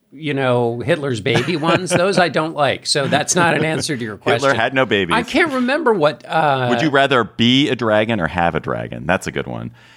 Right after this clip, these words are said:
Speaker 2: Anyway, slate dot com slash conundrums.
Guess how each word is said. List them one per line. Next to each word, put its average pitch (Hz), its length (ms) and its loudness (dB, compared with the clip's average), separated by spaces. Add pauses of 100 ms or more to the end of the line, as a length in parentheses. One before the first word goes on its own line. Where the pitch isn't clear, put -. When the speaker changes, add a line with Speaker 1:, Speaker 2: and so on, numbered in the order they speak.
(140)
Speaker 2:
Anyway, 85 480 2 (180)
slate - 280 0
dot 123 160 0
com 92 200 0
slash 87 220 0
conundrums. 73 760 0